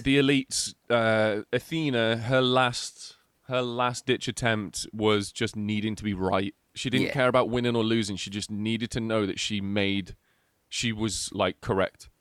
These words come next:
Speaker 1: in
Speaker 2: Yeah.
Speaker 1: getting the right crystal, 'cause our crystal reveals that there is another Crystal May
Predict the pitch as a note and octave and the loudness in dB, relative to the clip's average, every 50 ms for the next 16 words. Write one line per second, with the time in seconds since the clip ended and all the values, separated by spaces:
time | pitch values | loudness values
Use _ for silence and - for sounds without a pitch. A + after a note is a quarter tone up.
0 | - - G#2 G2+ G2+ G#2+ A2 A2 - G#2 G#2 G2+ G2 F#2+ G#2+ G#2+ G#2+ - - - | -8 -6 -4 -4 -2 0 0 2 2 0 -2 -2 0 4 4 4 4 2 0 0
1 | A2 G2 - - - G2+ F#2+ F#2 F#2+ - - A2 G#2 B2 B2 C3 C3 - C#3+ B2 | 0 0 0 0 0 0 2 2 0 -2 -2 -2 0 2 2 2 2 2 0 0
2 | - - A#2+ A#2 A2 G#2+ G2+ - _ _ _ _ _ _ - A2 A#2 G#2 A2 G#2 | 0 -2 -2 -2 -2 -2 -2 -4 _ _ _ _ _ _ -4 -2 -2 2 2 4
3 | G#2 G#2+ G#2 G2+ G#2 G#2+ F2+ G2+ G2+ G2 F#2+ G2+ F#2+ F#2+ A2 B2+ A2+ A#2 - - | 4 4 2 0 -2 -2 0 2 2 2 2 0 0 2 2 2 2 0 -2 -2
4 | A2+ G2+ - G#2+ G2 F#2+ G2 F#2+ F#2 F#2 F#2 F#2+ F#2+ | -2 -2 0 0 0 0 0 0 0 0 -2 -2 -6